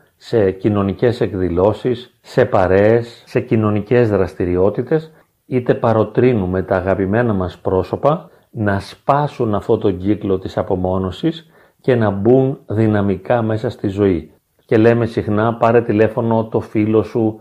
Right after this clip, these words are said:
ένα παλαιό σου φίλο», ή «Έλα μαζί μας το βράδυ που θα συναντήσουμε εκείνους τους γνωστούς,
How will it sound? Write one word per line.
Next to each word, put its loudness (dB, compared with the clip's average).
ένα -2
παλαιό 2
σου -8
φίλο», -2
ή -2
«Έλα 6
μαζί 0
μας -2
το 0
βράδυ 0
που -6
θα -4
συναντήσουμε -2
εκείνους -2
τους -6
γνωστούς, 0